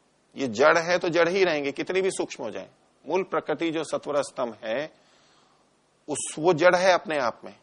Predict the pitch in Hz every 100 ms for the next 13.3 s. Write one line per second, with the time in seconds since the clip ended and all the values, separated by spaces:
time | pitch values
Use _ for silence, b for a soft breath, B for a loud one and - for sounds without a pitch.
0 | _ _ _ _ _ _ _ _ _ _
1 | _ _ _ _ _ - - 208 - -
2 | 127 143 208 208 190 196 202 185 156 131
3 | 87 - _ _ _ _ _ _ _ -
4 | 107 - - 220 - 202 202 175 175 160
5 | 156 131 - 117 120 147 180 147 123 165
6 | 170 170 180 175 b b b 139 156 175
7 | 165 175 165 180 165 151 175 202 208 180
8 | 147 135 123 127 - 160 - 175 170 196
9 | 170 156 196 185 151 170 185 180 165 180
10 | 180 190 160 _ _ _ _ _ _ _
11 | _ _ _ _ _ _ _ - - 202
12 | 202 196 - 165 196 196 185 185 220 208
13 | 214 202 135